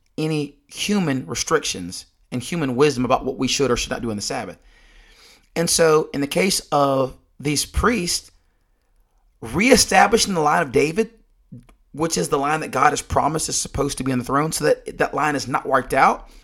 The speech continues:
superseded the need to not work, in air quotes, on the Sabbath. So after we just talked about how restrictive Sabbath laws are and how seriously God takes Sabbath breaking, it's also worth pointing out that there are examples where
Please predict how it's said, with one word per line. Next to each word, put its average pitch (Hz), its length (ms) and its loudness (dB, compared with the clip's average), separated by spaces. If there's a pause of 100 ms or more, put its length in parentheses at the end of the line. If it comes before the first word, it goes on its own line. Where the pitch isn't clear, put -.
(140)
superseded - 760 0 (120)
the 147 120 0
need 147 380 -2
to 131 380 -4
not 131 580 4
work, 151 340 6
in 131 80 -2
air 135 120 4
quotes, 117 320 -2
on 107 100 -4
the 107 60 -4
Sabbath. - 440 -4 (920)
So - 100 -2
after 160 160 2
we 147 80 2
just 240 160 6
talked - 240 -2
about - 140 -4
how 131 160 -2
restrictive 147 440 0
Sabbath 131 460 -2
laws 117 320 2
are 127 360 4 (120)
and 127 140 -4
how 131 400 0 (480)
seriously 190 760 2
God 135 460 4
takes 143 420 -2
Sabbath 131 480 -2
breaking, 135 540 0 (1000)
it's 170 180 0
also - 400 6
worth 170 160 4
pointing 156 240 -2
out - 100 -6
that 131 140 -4
there 151 160 6
are 143 80 4
examples 147 680 -4
where 131 380 0